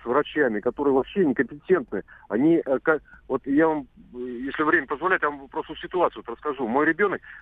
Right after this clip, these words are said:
заболел, да, э, пришли к детскому врачу. Э,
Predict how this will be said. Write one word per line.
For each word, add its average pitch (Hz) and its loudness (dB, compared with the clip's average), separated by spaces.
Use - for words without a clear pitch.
заболел, 127 0
да, 127 0
э, 117 0
пришли 202 -2
к 147 -4
детскому 151 0
врачу. 127 -4
Э, 123 4